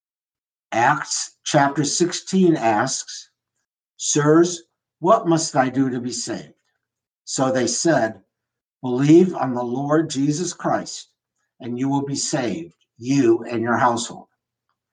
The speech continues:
In Ephesians chapter two, Paul prioritizes faith in Jesus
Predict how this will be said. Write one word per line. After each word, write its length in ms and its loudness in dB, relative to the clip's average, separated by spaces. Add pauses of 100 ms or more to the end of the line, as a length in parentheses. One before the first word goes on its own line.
(480)
In 140 -4
Ephesians 720 6
chapter 460 0
two, 580 -4 (580)
Paul 320 0
prioritizes 960 0
faith 380 -6
in 120 2
Jesus 680 2